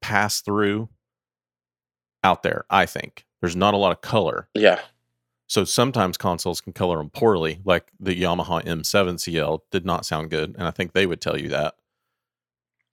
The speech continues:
Speaker 1: But the Digico doesn't do anything. It's
Speaker 2: Yeah, but that
Speaker 1: just
Speaker 2: M seven had the click in the gain.
Speaker 1: It did have the
Speaker 2: <laughs>
Speaker 1: click.
Speaker 2: So good.
Speaker 1: I think once you cross, like, ten o'clock, it would click. Um, but you know what I'm saying? So I think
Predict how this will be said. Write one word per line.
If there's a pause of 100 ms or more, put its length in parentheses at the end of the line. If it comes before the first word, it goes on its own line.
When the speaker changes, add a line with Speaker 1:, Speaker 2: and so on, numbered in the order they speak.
Speaker 1:
But
the
Digico
doesn't
do
anything. (100)
It's
Speaker 2:
Yeah,
but
that
Speaker 1:
just
Speaker 2:
M
seven
had
the
click
in
the
gain. (640)
Speaker 1:
It
did
have
the
Speaker 2:
<laughs>
Speaker 1:
click. (600)
Speaker 2:
So
good. (240)
Speaker 1:
I
think
once
you
cross,
like,
ten
o'clock,
it
would
click. (640)
Um, (340)
but
you
know
what
I'm
saying?
So
I
think